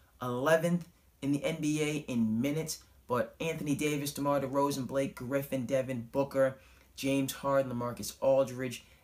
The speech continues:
Jimmy Butler, you have to play your star. Yes, some of these guys have had injuries,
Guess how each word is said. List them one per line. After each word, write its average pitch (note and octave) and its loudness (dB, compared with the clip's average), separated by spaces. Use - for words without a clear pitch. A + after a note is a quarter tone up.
Jimmy C3 0
Butler, A#2 0
you F3 2
have F#3+ 4
to E3 -6
play D#3+ 0
your C3+ 2
star. - -2
Yes, D#3+ 4
some F#3 4
of G3 4
these F#3+ 4
guys E3+ 6
have - -6
had D#3 -2
injuries, F#3 4